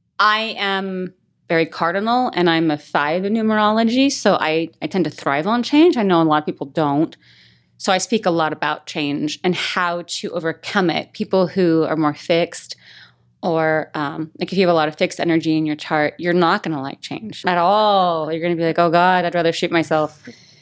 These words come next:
Speaker 1: You know what I mean? They're really slow to commit, and once they do, they're kinda in it for life.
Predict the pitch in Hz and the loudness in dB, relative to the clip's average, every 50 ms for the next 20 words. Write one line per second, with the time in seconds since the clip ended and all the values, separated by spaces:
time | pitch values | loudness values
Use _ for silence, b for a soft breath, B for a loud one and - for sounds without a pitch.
0 | - 254 247 - - 254 240 240 240 220 220 208 196 185 185 190 196 202 180 208 | -18 -16 -6 0 2 2 4 4 4 2 2 2 2 2 2 2 2 2 4 4
1 | 208 202 202 214 220 226 233 220 - - 208 196 190 190 185 - 202 185 190 190 | 2 2 4 4 4 4 2 2 2 2 4 4 4 4 2 0 0 2 2 4
2 | 196 185 185 185 185 180 - 180 175 170 185 190 180 165 165 - 180 175 175 - | 4 4 2 0 0 -2 0 -2 0 2 2 2 2 2 0 0 -2 -4 -2 -2
3 | - 180 175 - - - 165 160 160 147 139 - - - - - | -2 -2 -2 -2 -4 -2 -2 0 0 0 -2 -4 -6 -10 -18 -20